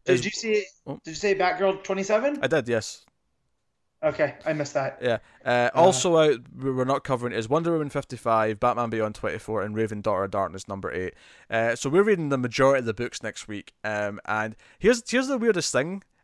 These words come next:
Speaker 2: is that out of the, what, two, four, six, eight, uh, two, four, six, eight, ten, out of the twelve books that we are covering on the show next week, I am, I am probably reading all of them, and I am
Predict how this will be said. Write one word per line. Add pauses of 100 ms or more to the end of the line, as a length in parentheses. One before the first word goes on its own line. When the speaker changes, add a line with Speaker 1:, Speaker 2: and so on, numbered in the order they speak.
(100)
Speaker 2:
is
that
out
of
the,
what,
two,
four,
six,
eight, (540)
uh, (140)
two,
four,
six,
eight,
ten, (240)
out
of
the
twelve
books
that
we
are
covering
on
the
show
next
week, (480)
I
am, (300)
I
am
probably
reading
all
of
them, (320)
and
I
am